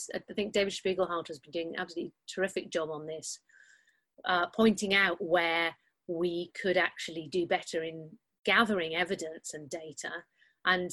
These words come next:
also in communicating it and being open about what we know and what we don't know. And he's particularly pointed at the way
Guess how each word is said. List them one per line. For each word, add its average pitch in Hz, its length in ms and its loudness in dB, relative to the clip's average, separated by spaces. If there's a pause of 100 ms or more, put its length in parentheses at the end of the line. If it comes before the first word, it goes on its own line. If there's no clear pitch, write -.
(120)
also 185 340 -2
in 175 180 -2
communicating 214 800 2
it - 240 -10 (480)
and 170 300 -2 (480)
being 190 200 2
open 208 340 2
about 151 300 -8
what 175 200 -4
we 170 100 -8
know 160 180 -4
and 156 80 -8
what 156 120 -10
we 170 80 -16
don't 190 260 -2
know. 165 100 -10 (100)
And 165 260 -12
he's 180 160 -6
particularly 226 460 0
pointed 170 400 -6
at - 360 -4 (580)
the 175 100 2
way 175 580 2